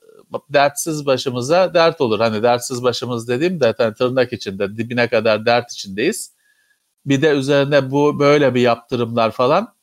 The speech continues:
çok büyük sorun olacaktır bizim için. Ee, bilemiyorum. Ee, Amerika bir yandan, Amerika'nın derdi bu, Pompeo'nun konuşmalarında da geçiyor zaten. Amerika'nın derdi, e, Amer-,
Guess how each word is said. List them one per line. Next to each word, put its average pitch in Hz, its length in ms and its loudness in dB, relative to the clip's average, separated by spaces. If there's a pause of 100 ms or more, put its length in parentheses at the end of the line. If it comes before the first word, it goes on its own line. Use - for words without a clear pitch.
çok 151 320 -2
büyük 147 200 -4
sorun 156 260 0
olacaktır 107 560 -2
bizim 98 240 -8
için. 180 300 -6 (1300)
Ee, 101 360 -2
bilemiyorum. 165 720 0
Ee, - 60 -8 (1080)
Amerika 170 500 2
bir 180 60 4
yandan, 175 400 2
Amerika'nın 170 720 -2
derdi 156 440 2
bu, 156 360 0 (960)
Pompeo'nun 135 680 0
konuşmalarında 131 920 0
da 127 60 2
geçiyor 127 360 -2
zaten. 123 320 2
Amerika'nın 147 680 -2
derdi, 147 380 2
e, 147 340 2
Amer-, 156 400 -2